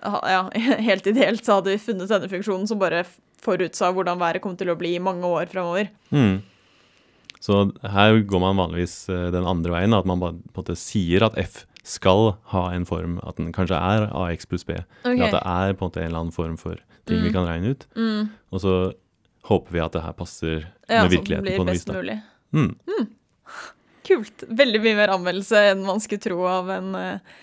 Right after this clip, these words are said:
Speaker 1: frosk og en heks og en heksekjele.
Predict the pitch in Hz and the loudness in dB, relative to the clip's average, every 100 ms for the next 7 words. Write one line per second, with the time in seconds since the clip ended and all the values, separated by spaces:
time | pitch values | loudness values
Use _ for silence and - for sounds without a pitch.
0 | - - _ _ - - 202 - - 202 | -20 -20 _ _ -12 -6 -6 -6 -4 0
1 | 196 208 196 - 214 185 185 190 185 180 | 0 0 -4 -8 -4 -4 -4 -6 -8 -10
2 | 185 208 - - 214 208 - - 190 - | -12 -16 -20 -10 -6 -6 -6 -8 0 4
3 | 269 285 | 4 0